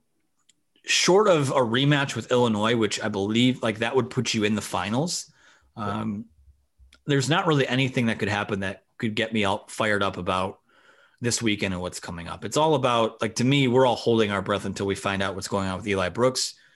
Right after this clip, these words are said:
Speaker 1: and to a lesser extent, what's going on, not a lesser, but I don't, I, I think Franz is, is gonna be okay.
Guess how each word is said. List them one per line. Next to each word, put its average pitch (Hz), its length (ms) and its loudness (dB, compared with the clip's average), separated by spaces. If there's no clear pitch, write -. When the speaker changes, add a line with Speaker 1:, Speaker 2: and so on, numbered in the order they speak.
Speaker 1:
and 110 80 -8
to 113 120 0
a - 20 2
lesser 110 340 0
extent, 95 380 -6
what's 95 160 -12
going 92 280 -8
on, 87 440 -12
not 117 180 -2
a 87 40 -4
lesser, 101 400 -4
but 95 300 -8
I 131 60 0
don't, 139 160 0
I, 131 140 0
I 139 120 0
think 185 340 -2
Franz 131 560 2
is, 113 180 -4
is 110 200 -4
gonna 104 140 -2
be 98 140 0
okay. 90 400 -6